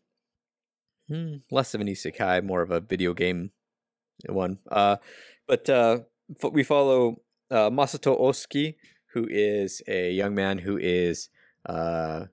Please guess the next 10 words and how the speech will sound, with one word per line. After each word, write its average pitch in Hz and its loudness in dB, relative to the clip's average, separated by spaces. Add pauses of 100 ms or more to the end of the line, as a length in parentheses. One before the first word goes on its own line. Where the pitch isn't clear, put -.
(100)
kind 107 -2
of 95 -4
sick - -2
of 98 -4
his 95 -6
overbearing 98 2
mother, 107 2 (300)
<laughs> - -20
who, 95 2 (480)
um, 90 2